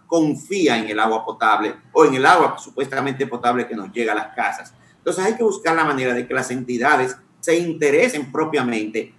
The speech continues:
en la operación, en la regulación y en el mantenimiento para que el agua que nos lleve sea de calidad, sea en suficiente cantidad, continua y que tengamos confianza en el servicio. Inclusive que para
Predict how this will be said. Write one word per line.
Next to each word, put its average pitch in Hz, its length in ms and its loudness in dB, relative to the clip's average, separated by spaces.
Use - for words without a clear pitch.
en 208 380 0
la 143 200 6
operación, 127 800 2
en 127 100 -4
la 120 100 0
regulación 127 520 -2
y 175 120 2
en 160 160 0
el 147 60 -2
mantenimiento 123 920 -2
para 110 200 -6
que 107 80 -12
el 107 60 -6
agua 151 240 0
que 156 60 -8
nos 120 160 -6
lleve 110 240 -2
sea 107 420 -6
de - 160 -12
calidad, 151 720 2
sea 110 360 -2
en 107 100 -14
suficiente 170 560 -6
cantidad, 107 760 -2
continua 147 1800 2
y - 80 -10
que - 120 -4
tengamos 156 460 0
confianza 139 840 -2
en 113 60 -2
el 110 100 -4
servicio. 110 520 -4
Inclusive 156 760 -2
que 156 100 2
para 143 380 6